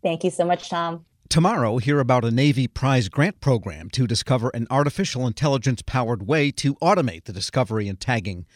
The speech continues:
Speaker 2: of controlled unclassified data. We'll post this interview along with a link to S P eight hundred dash one seventy-two and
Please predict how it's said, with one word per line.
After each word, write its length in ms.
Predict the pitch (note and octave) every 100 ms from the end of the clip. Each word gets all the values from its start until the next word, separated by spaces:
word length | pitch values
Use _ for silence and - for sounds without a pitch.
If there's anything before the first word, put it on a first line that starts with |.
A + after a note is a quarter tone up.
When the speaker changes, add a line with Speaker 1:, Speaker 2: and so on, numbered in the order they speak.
| -
Speaker 2:
of 220 | C3+ A2
controlled 420 | - G#2+ C3+ A#2 G#2
unclassified 760 | A2 G2+ A2+ G2+ - G2 E2+
data. 320 | D#2 F#2 D2+ - _
We'll 100 | E3
post 300 | D#3+ F#3 -
this 160 | E3+ -
interview 400 | G3+ C#3+ A#2+ B2
along 320 | A2 A2 A#2
with 100 | A2
a 60 | A2
link 260 | D3+ C#3+
to 240 | - B2 G#2+
S 200 | A2 -
P 260 | - A#2+
eight 160 | A2 A2+
hundred 340 | F#2+ G#2+ A2
dash 320 | F#2+ G#2 F#2+ -
one 200 | G#2 G2+
seventy-two 760 | - G2 G2 F#2 - B2 A2
and 300 | G2+ G2 F#2+